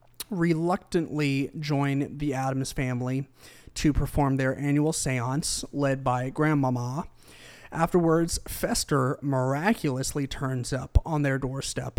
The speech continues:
along with Doctor Greta Pinderschloss,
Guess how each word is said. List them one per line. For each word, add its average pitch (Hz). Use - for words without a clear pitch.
along 139
with 131
Doctor 151
Greta 175
Pinderschloss, 160